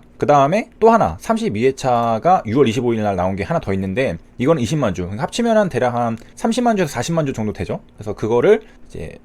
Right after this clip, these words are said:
상장한다. 그리고 이거는 평단가 다시 오만 원. 그 여기 보면은 상장일도 적혀 있습니다. 유월 삼십 일이 되어 있고요.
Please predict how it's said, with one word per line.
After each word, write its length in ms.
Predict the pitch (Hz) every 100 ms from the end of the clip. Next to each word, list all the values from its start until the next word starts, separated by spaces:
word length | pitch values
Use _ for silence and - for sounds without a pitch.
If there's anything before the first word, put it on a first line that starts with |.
| -
상장한다. 640 | - 170 175 165 107 107 -
그리고 460 | - 104 107 139 127
이거는 540 | 110 107 127 127 127
평단가 320 | - 180 165 127
다시 180 | -
오만 220 | 92 101 90
원. 240 | 110 185 - - - - - - - - -
그 80 | -
여기 140 | 156 190
보면은 400 | 147 196 202 196
상장일도 500 | 247 254 254 233 202
적혀 240 | 113 147
있습니다. 280 | 123 92 92
유월 240 | 104 139
삼십 340 | 135 190 214 180
일이 460 | 151 147 143 117
되어 220 | - 107 104
있고요. 420 | - 113 131